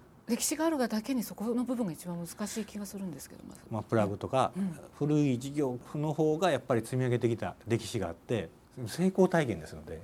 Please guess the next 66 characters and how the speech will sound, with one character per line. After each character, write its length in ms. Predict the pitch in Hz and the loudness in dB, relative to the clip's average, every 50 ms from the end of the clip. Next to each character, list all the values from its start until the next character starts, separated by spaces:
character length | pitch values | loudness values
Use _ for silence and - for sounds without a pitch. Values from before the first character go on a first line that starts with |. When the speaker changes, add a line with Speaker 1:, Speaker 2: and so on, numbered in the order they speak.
| - - | -12 -14
Speaker 1:
そ 220 | - 156 151 175 | -12 -10 -8 -8
う 40 | 165 | -6
で 120 | - 180 | -6 -6
す 140 | 185 - 160 | -6 -6 -8
ね。 560 | 151 151 156 156 165 165 175 180 196 202 202 202 | -8 -8 -8 -8 -8 -8 -6 -6 -6 -6 -2 -2
Speaker 2:
そ 80 | 202 | -2
こ 80 | 190 185 | 0 0
か 60 | 160 | 0
ら 100 | 135 113 | 0 2
抜 100 | 110 113 | 0 0
け 120 | - 120 | 0 0
る 100 | 113 113 | 2 2
の 120 | 113 107 95 | 0 -2 -4
っ 20 | |
て 120 | - - 98 | -6 -6 -8
や 80 | 90 | -8
っ 20 | 85 | -4
ぱ 100 | - 101 | -4 -6
り 80 | 95 - | -6 -4
か 120 | - 110 | -4 -4
な 120 | 104 90 | -4 -4
り、 160 | 87 85 82 - - - | -6 -8 -10 -12 -2 4
ド 180 | 131 135 135 | 6 6 8
ー 40 | 135 | 8
マ 120 | 139 143 | 4 2
サ 100 | 131 120 | 0 -2
ス 120 | 104 - - | -8 -10 -2
ケ 140 | - 127 113 | 2 2 2
ー 40 | |
ス 140 | 110 - 95 | 2 0 -6
み 120 | 85 87 - | -12 -12 -12
た 100 | - 82 | -12 -14
い 20 | |
な、 120 | 82 87 - - - - - | -14 -14 -16 -18 -20 -6 2
動 120 | 143 147 139 | 2 4 4
き 100 | 156 147 | 6 6
出 100 | 147 - | 6 6
す 100 | - 135 | 4 0
ま 120 | 117 92 | -2 -2
で 60 | 90 | -2
は 260 | 87 95 104 98 90 - - - - - - - - | -2 0 -2 -2 -2 -6 -12 -20 -20 -20 -20 -20 -8
か 100 | - 139 | -4 -2
な 100 | 131 113 | -2 -2
り 160 | 98 90 80 - - - | -2 -4 -6 -8 -10 -8
抵 180 | - 98 95 | -6 -6 -6
抗 180 | - - 92 90 | -4 -4 -6 -6
っ 20 | |
て 120 | - - 80 | -6 -10 -16
い 20 | |
う 20 | |
ん 40 | 76 - | -16 -16
で 40 | |
す 80 | - - | -10 -6
か 80 | - - | -4 -2
ね、 120 | 208 214 | 0 0
Speaker 1:
う 20 | |
ん。 540 | 202 208 196 190 185 175 170 160 147 147 - - - - - - - - - | 0 0 0 -2 -2 -4 -6 -8 -10 -12 -16 -20 -20 -20 -20 -20 -20 -10 -8
Speaker 2:
が 180 | 110 101 - - - - - | -6 -6 -8 -8 -14 -8 -8
大 80 | 117 | -8
き 160 | 107 - - | -6 -6 -8
い 40 | 95 | -8
と 160 | - - 82 - - - - - - | -8 -10 -14 -16 -20 -20 -20 -20 -18
思 100 | 80 78 | -16 -16
い 40 | 80 | -14
ま 140 | 78 - - | -14 -14 -14
す。 220 | - - - | -14 -16 -16